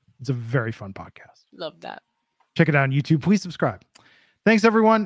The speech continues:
Speaker 1: Have a great week. Uh, tomorrow night, A E W coverage, and we'll be back on Friday. Well, uh, Issa and Flobo will be back on Friday. I'm off this Friday, but I'll be back next Tuesday for the first night of Halloween Havoc. Have a great week, everybody. Take care, and we'll catch you next time on the Wrestling Inc podcast.
Speaker 2: Bye.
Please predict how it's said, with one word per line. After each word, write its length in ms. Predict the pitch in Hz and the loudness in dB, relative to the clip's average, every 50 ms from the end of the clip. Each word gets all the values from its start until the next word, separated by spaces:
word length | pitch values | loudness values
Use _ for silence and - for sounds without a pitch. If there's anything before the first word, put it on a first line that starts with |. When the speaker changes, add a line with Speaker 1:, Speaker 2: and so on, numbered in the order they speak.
| - | -2
Speaker 1:
Have 200 | - 165 185 190 | 0 0 2 2
a 40 | 196 | 2
great 220 | 185 202 202 202 196 | 2 2 2 4 4
week. 280 | 208 208 196 - - | 2 2 2 2 2
Uh, 140 | 180 175 175 | 2 2 2
tomorrow 260 | 170 - 175 190 190 | 2 2 2 2 2
night, 160 | 185 180 185 | 2 2 0
A 40 | 165 | 0
E 200 | 160 180 185 185 | -2 -2 0 0
W 300 | 170 185 180 175 180 175 | 0 0 0 2 0 0
coverage, 500 | 156 - 175 175 156 170 170 170 156 147 190 | 0 0 0 0 2 0 0 0 0 -4 -6
and 400 | 151 170 165 160 160 160 151 143 | -6 -4 -4 -2 -2 -2 -2 -2
we'll 120 | 160 156 | -2 -2
be 80 | 160 151 | -2 0
back 220 | 165 156 151 - | 0 -2 0 -2
on 100 | 165 160 | -4 -6
Friday. 460 | - - - 185 180 185 175 170 165 | -6 -4 -4 -2 0 0 0 0 0
Well, 200 | 160 175 170 156 | 2 2 2 2
uh, 300 | 151 156 156 151 147 139 131 | 2 0 0 0 0 -2 -2
Issa 500 | 185 180 170 - - 160 151 151 147 - | -2 -4 -2 0 0 0 0 0 -2 -4
and 240 | 151 156 151 143 131 | -6 -6 -6 -6 -6
Flobo 300 | - - 175 220 240 180 | -6 -2 0 2 2 2
will 140 | 175 156 143 | 2 0 0
be 120 | 131 135 | -2 -2
back 180 | 131 127 123 - | -2 -4 -4 -6
on 80 | 127 123 | -8 -10
Friday. 300 | - 139 131 127 123 127 | -8 -6 -6 -4 -4 -4
I'm 100 | 131 131 | -4 -6
off 160 | 127 127 - | -6 -6 -6
this 140 | 139 131 - | -8 -8 -8
Friday, 300 | - 143 131 131 131 131 | -6 -6 -4 -4 -4 -4
but 140 | 120 131 | -4 -4
I'll 80 | 127 143 | -4 -2
be 100 | 147 151 | -2 -2
back 240 | 127 135 123 - - | -2 -4 -6 -6 -10
next 260 | 120 120 - - _ | -14 -14 -14 -18 _
Tuesday 640 | - - - 190 190 180 - - 78 - - - - _ | -20 -16 -12 -10 -10 -10 -10 -12 -20 -20 -20 -20 -20 _
for 180 | _ - 127 | _ -14 -14
the 60 | 110 | -10
first 200 | - - 170 156 | -4 -4 -4 -2
night 100 | - 156 | -2 -2
of 80 | 160 147 | -2 0
Halloween 300 | - 165 175 180 175 175 | 0 0 0 2 2 2
Havoc. 340 | 190 202 196 180 160 - - _ _ _ _ _ _ _ _ _ | 2 2 2 0 -2 -4 -8 _ _ _ _ _ _ _ _ _
Have 160 | - 156 160 156 | -4 -2 -2 0
a 40 | |
great 160 | 143 165 170 170 | 0 0 0 2
week, 200 | 165 170 151 160 | 0 0 0 0
everybody. 380 | 156 143 139 131 143 139 139 | 0 -2 0 -2 -2 -2 -4
Take 220 | - - 147 143 - | -4 -6 -8 -8 -6
care, 180 | - 143 151 | -6 -6 -6
and 80 | 156 135 | -6 -8
we'll 60 | 123 | -8
catch 200 | - 135 - - | -10 -10 -10 -8
you 40 | 135 | -10
next 160 | 143 131 - | -10 -8 -6
time 160 | 170 170 156 | -6 -6 -6
on 80 | 117 98 | -6 -8
the 40 | 92 | -10
Wrestling 300 | 104 123 131 - 143 135 | -10 -10 -8 -6 -6 -6
Inc 140 | 123 135 - | -6 -6 -8
podcast. 680 | - 117 101 98 - - - - - - - - - _ _ | -10 -14 -14 -14 -18 -20 -20 -20 -20 -20 -20 -20 -20 _ _
Speaker 2:
Bye. 640 | 220 220 220 226 277 339 330 311 302 302 302 294 294 | -12 -10 -8 -8 -8 -10 -10 -12 -12 -12 -14 -16 -18